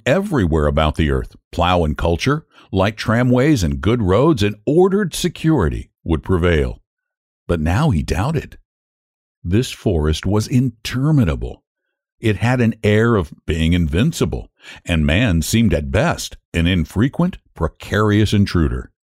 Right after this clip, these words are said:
One traveled for miles amidst the still, silent struggle of giant trees,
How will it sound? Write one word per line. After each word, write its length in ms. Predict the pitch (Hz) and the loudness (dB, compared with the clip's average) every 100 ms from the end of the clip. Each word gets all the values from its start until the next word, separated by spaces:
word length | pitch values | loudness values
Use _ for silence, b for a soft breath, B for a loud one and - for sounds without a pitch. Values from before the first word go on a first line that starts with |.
| _ b b b b - | _ b b b b -2
One 180 | 160 | -2
traveled 360 | - 160 151 139 | 0 0 0 -2
for 140 | 113 | 0
miles 720 | 107 98 101 107 92 67 64 69 | 2 2 2 2 2 0 -2 -2
amidst 440 | 76 92 - - | 0 0 -2 -4
the 80 | 87 | -4
still, 760 | - - - - 123 127 131 | -4 -8 -6 0 0 2 0
silent 600 | 131 - - 95 113 110 - | -4 -6 -4 0 2 0 -2
struggle 520 | - 101 76 67 71 | -2 0 0 0 0
of 200 | 69 69 | -2 -4
giant 420 | - 82 104 113 | -4 0 0 0
trees, 560 | - 113 117 131 139 | -2 0 2 0 -4